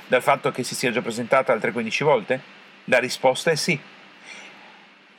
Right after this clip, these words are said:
In maniera indifferente dal fatto che la persona sia italiana, americana, cinese, thailandese, eh, che sia, eh, che provenga dal Perù, no? È tutto indifferente.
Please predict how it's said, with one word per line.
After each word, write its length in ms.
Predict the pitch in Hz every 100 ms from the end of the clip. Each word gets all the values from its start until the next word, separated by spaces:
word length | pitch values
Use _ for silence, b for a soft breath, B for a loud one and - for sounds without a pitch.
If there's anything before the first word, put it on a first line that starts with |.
| -
In 140 | 139
maniera 320 | 143 147 220 196
indifferente 600 | 131 120 143 160 180 131
dal 140 | 107
fatto 300 | - 156 151
che 60 | 117
la 100 | 110
persona 360 | 107 - 139
sia 180 | 117 110
italiana, 440 | 107 113 113 113
americana, 500 | 110 107 - 113 107
cinese, 600 | 104 123 117 107 104 107 -
thailandese, 760 | 113 110 113 113 104 95 101 - - - - - _ _ - -
eh, 180 | 104 101
che 100 | 120
sia, 580 | - 123 110 101 98 95 B B
eh, 380 | - 202 196 196
che 120 | -
provenga 360 | - 120 120 113
dal 160 | 110 110
Perù, 320 | 117 110 117
no? 180 | 120 120
È 140 | 156
tutto 280 | 147 226 -
indifferente. 760 | 175 123 - 127 139 98 95